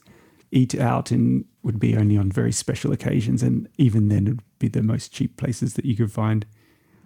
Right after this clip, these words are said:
Also, I was lucky that I had a lot of cousins or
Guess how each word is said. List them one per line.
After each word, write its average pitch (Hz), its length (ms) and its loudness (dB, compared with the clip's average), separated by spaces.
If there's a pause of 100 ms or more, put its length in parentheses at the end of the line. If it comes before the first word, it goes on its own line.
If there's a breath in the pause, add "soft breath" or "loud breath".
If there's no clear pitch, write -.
(160 soft breath)
Also, 147 440 4 (100)
I 127 140 0 (240)
was 143 300 4
lucky 117 360 2
that 110 160 0
I 107 80 2
had 107 160 2
a - 20 2
lot 113 160 0
of 107 180 -6 (120)
cousins 117 520 2
or - 280 -6